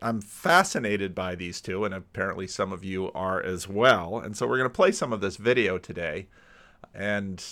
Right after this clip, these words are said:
th-, they, they were happy about their analytics, so we're probably driving some <laughs> traffic to their channel. But I wanna talk about that, and I wanna talk about that in the way that I had talked, you know, Sam and I were talking the other day, and this goes back to this Ross Douthat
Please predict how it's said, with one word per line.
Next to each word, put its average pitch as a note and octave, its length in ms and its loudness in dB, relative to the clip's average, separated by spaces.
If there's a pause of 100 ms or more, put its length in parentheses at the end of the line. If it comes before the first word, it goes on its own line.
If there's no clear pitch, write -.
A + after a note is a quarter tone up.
th-, F#2 160 -4
they, G#2+ 160 4
they G#2 120 -2
were A2 140 2
happy C#3+ 320 6
about A2 260 4
their G2+ 120 0
analytics, G#2+ 520 2
so F#2 180 -2
we're G2+ 140 -2
probably A2 400 2
driving G2+ 420 -4
some G2+ 180 -10
<laughs> - 20 -10
traffic - 500 -6
to A2 100 0
their F#2 160 0
channel. G#2 580 0 (680)
But C3+ 400 8 (140)
I D3 340 -14
wanna C4 300 6
talk B3 400 6
about A2+ 320 6
that, A2 180 6
and C#3 80 8
I D#3 40 8
wanna G3 240 4
talk E3+ 280 6
about C3+ 240 4
that C3+ 260 6
in C#3+ 280 2
the C3+ 100 2
way B2 500 8
that G#2+ 580 6 (180)
I A2 200 2
had G#2 220 -2
talked, G#2 400 0 (340)
you G2+ 100 -8
know, F2+ 200 -8 (180)
Sam A#2+ 300 2
and A2 80 2
I G#2+ 140 6
were G2+ 120 4
talking F#2 440 -2
the F2+ 140 -2
other F2 180 -6
day, A#2+ 440 8
and F#2+ 100 -2
this G#2+ 180 -4
goes G2+ 220 0
back G2+ 340 4
to G2 100 -4
this F#2 300 -4
Ross G2+ 340 2
Douthat G#2+ 600 0